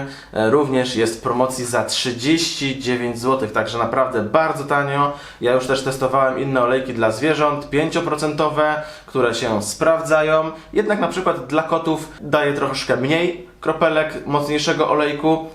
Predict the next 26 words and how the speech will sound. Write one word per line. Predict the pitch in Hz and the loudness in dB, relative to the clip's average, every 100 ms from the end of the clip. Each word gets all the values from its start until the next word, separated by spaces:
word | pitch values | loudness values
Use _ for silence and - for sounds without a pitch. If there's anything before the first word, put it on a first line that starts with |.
| - | -4
także | 143 143 | 0 2
myślę, | 147 147 | 0 0
że | 143 | -2
taki | 143 139 | -2 -4
dwuprocentowy | 131 160 147 135 135 139 135 - | -2 0 0 -2 -2 0 0 2
olejek | 120 127 127 123 | 2 2 0 0
dla | 120 | -2
kotów, | 139 139 131 - - - - - _ - | 0 0 0 -2 -12 -20 -20 -20 _ -12
myślę, | - 107 147 | -4 0 2
że | 127 123 | 2 2
by | 113 | 0
się | 113 | -4
sprawdził. | - - 87 - - - - | -2 0 0 -4 -12 -20 -4
Okej, | - - 151 87 - - | -4 0 0 0 -4 -8
no | 147 | -4
to | 185 | -2
przejdźmy | - 214 190 | 0 2 2
teraz | 185 180 175 | 2 2 2
do | 160 156 - - | 2 2 -2 -2
edycji | 156 160 160 160 160 156 - | 0 0 2 2 0 -2 -12
dla | 113 113 110 110 | -4 0 0 -2
sportowców. | - - 160 156 - - - - - - | -8 -2 0 2 -2 -4 -10 -12 -16 -4
Mamy | 135 175 | 0 0
tutaj | 180 180 160 | 2 0 2
dwa | 160 | 2
olejki. | 160 151 139 - - | 2 0 0 -4 -12